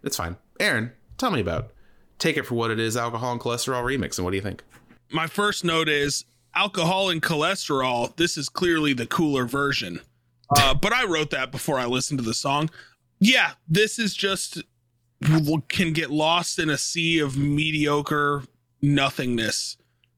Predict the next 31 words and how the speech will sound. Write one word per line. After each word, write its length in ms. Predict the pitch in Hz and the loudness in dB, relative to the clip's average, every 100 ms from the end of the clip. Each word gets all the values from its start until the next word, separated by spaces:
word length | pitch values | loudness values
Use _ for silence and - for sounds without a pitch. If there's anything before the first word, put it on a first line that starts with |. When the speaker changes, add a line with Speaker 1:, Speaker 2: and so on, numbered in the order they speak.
| - | 0
Speaker 2:
Uh, 580 | 127 131 127 120 120 117 | 2 2 2 0 0 2
no 280 | 147 165 202 | 4 4 2
big 260 | 180 185 | 0 -2
head, 380 | 165 175 170 151 | -2 -2 -2 -4
just 340 | 139 147 143 - | -2 -2 -2 -4
focus. 680 | 139 123 131 113 - - - _ _ _ _ _ _ - | -4 -2 -2 -2 -4 -6 -12 _ _ _ _ _ _ -4
I 100 | 147 | -4
couldn't 300 | - 175 160 | 0 0 0
even 180 | 151 143 | -2 -2
tell 260 | 175 160 | -2 0
ya 440 | 156 151 147 143 - - | 0 0 -2 -2 -6 -8
the 300 | 139 143 151 | 0 2 2
major 400 | 147 151 151 156 | 2 0 0 -2
differences 600 | 139 160 170 151 165 151 | -2 -2 -4 -2 0 0
between 400 | 147 - 160 151 | -2 0 0 0
this 200 | 156 151 | 0 0
one 240 | 160 151 | 0 0
or 520 | 151 147 151 147 147 135 | 0 0 0 0 -2 -2
the 280 | 139 147 | 0 0
original. 680 | 135 139 160 160 170 175 165 | 2 2 0 0 0 0 0
I 160 | 135 143 | 0 -2
think 260 | - 147 | 0 -2
it's 140 | 143 - | -2 -4
just 340 | - 139 - | -2 -4 -4
another 840 | - 120 135 135 139 143 135 135 - _ _ _ _ - | -2 0 2 0 0 0 0 -2 -6 _ _ _ _ 0
mediocre 600 | 147 185 208 208 202 214 | 2 4 4 2 2 0
remix, 520 | 208 220 202 147 - | 0 0 0 -2 -2
like 140 | 165 156 | -2 0
Robbie 300 | 170 170 156 | 0 2 0
was 160 | 135 | 0
saying. 400 | - 117 90 78 | -2 -4 -6 -12